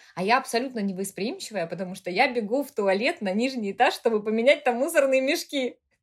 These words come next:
<laughs> У меня в, в руках, э, значит, рулон. И да, быть организатором книжного фестиваля, это, конечно, не, не совсем то, что люди думают, когда смотрят на сам фестиваль. Но, э, опыт был, конечно, очень крутой. Я очень рада, что мы тогда это сделали.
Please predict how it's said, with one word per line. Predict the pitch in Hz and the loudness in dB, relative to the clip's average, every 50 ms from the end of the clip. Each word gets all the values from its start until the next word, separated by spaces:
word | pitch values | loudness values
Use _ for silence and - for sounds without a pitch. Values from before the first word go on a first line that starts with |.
| _ _ _ - | _ _ _ -8
<laughs> | 539 587 587 539 494 494 | -2 2 2 4 2 2
У | 349 320 | -2 -6
меня | 311 302 302 311 330 320 | -6 -2 2 4 4 4
в, | - - - - | 4 2 0 2
в | 269 262 302 254 233 | 4 4 4 4 4
руках, | 269 277 269 - 277 311 392 - - - - | 2 2 4 4 4 4 4 2 -2 -6 -6
э, | 226 214 214 214 208 | -4 -2 0 0 -2
значит, | 202 214 214 214 - - - | -2 -4 -6 -6 -6 -2 0
рулон. | 220 220 226 240 240 240 240 254 269 285 311 320 - _ _ _ _ _ - - - _ - | 4 8 8 8 8 10 8 8 8 8 6 0 -6 _ _ _ _ _ -20 -20 -20 _ -14
И | - 160 165 165 160 160 160 - | -10 -8 -8 -6 -6 -8 -8 -6
да, | 160 160 156 151 151 151 | -4 -2 -2 -2 -4 -4
быть | 160 190 196 | -4 -4 -4
организатором | 214 202 196 214 202 202 196 208 202 180 - 165 160 160 160 165 165 160 | -4 -2 -2 -2 -2 -2 0 0 -2 -2 -4 -6 -8 -8 -10 -12 -12 -14
книжного | 160 - 190 185 170 170 170 165 | -14 -12 -12 -10 -10 -10 -10 -12
фестиваля, | 170 - - - 180 185 240 254 220 175 | -14 -16 -16 -12 -8 -6 -6 -4 -4 -6
это, | 196 190 190 | -6 -8 -10
конечно, | 190 - 165 170 180 196 - - 180 170 165 160 160 | -12 -12 -12 -10 -10 -12 -14 -14 -14 -12 -12 -12 -12
не, | - 175 185 185 180 | -10 -10 -10 -8 -8
не | - 190 202 | -6 -4 -4
совсем | 196 - 247 - - - 233 226 208 | -4 -4 -6 -6 -4 -4 -4 -4 -2
то, | - 262 277 262 | -2 -2 -2 -2
что | - - - 202 202 196 | -6 -10 -10 -8 -6 -6
люди | 202 196 185 180 | -6 -6 -8 -8
думают, | 170 170 170 165 160 151 156 - | -10 -8 -8 -8 -8 -10 -12 -12
когда | 175 170 156 151 156 | -12 -12 -10 -12 -12
смотрят | - - 160 143 139 - 143 - | -14 -14 -14 -16 -16 -16 -18 -18
на | 147 143 139 139 135 | -16 -16 -16 -16 -14
сам | - - 139 135 143 | -14 -14 -14 -14 -16
фестиваль. | - - - - - 143 147 - - _ _ _ _ _ _ - - - - _ _ - | -18 -20 -20 -16 -16 -16 -16 -16 -20 _ _ _ _ _ _ -20 -20 -20 -20 _ _ -14
Но, | 175 175 175 180 190 196 196 196 180 - - | -10 -8 -6 -4 -2 -2 -2 -2 -4 -6 -10
э, | 170 170 165 160 160 160 156 156 156 156 156 156 151 151 156 - | -12 -12 -12 -12 -14 -14 -16 -16 -16 -16 -18 -18 -18 -20 -20 -14
опыт | - - 202 202 - 175 | -10 -10 -10 -10 -10 -12
был, | 160 175 175 | -10 -10 -10
конечно, | 170 - 165 160 160 160 - 165 165 | -12 -12 -14 -14 -14 -16 -16 -16 -14
очень | - 165 160 - | -14 -14 -14 -16
крутой. | _ - 160 160 - 185 202 185 | _ -18 -16 -12 -10 -8 -8 -6
Я | 160 165 | -6 -6
очень | 170 165 - - | -8 -8 -10 -12
рада, | 165 175 170 165 | -12 -10 -10 -12
что | 165 - - 165 | -12 -14 -12 -12
мы | 165 160 | -10 -10
тогда | 160 156 151 160 | -10 -12 -12 -12
это | 160 160 165 160 | -14 -14 -14 -12
сделали. | 160 175 180 156 147 139 139 147 151 | -8 -8 -8 -8 -8 -10 -14 -16 -20